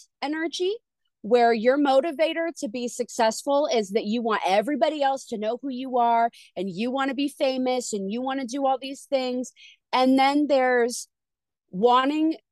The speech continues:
to be known because of the positive impact that you have on things. And that's very much the different energy. And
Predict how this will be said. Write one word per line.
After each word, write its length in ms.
to 360
be 240
known 560
because 520
of 240
the 80
positive 540
impact 500
that 100
you 160
have 220
on 200
things. 500
And 160
that's 240
very 260
much 280
the 80
different 360
energy. 480
And 240